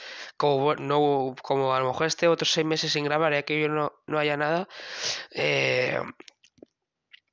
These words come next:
voy a ser más tonto que yo qué sé. Y ya está, o sea, uh, va-, tiene una escuela, cosa que la otra ni de coña tenía. Ya está. Tiene cine. Las cosas están mu-, hay muchas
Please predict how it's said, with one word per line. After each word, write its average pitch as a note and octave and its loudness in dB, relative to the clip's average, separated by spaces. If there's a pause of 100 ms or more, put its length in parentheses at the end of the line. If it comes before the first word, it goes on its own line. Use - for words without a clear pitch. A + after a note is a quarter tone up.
(320)
voy C3 -2
a B2+ -2
ser C3+ -2
más C3 -2
tonto C#3+ -2
que B2+ -2
yo B2+ -8
qué B2+ -6
sé. D3 -6 (1800)
Y D#3 -2
ya E3+ 4
está, D3 4
o B2 2
sea, C3 4 (440)
uh, D3 -6
va-, D#3+ 0 (260)
tiene G#3+ 4
una G3 4
escuela, E3+ 4
cosa F3 0
que F#3 4
la E3 4
otra F#3 4
ni E3+ 2
de C#3+ 2
coña C#3+ 0
tenía. D3 -2 (340)
Ya E3+ -2
está. - -4 (180)
Tiene F#3 4
cine. G#3 2 (1120)
Las F3 0
cosas B3+ 8
están B3 2
mu-, A#3 2 (600)
hay A#3+ 6
muchas B3 6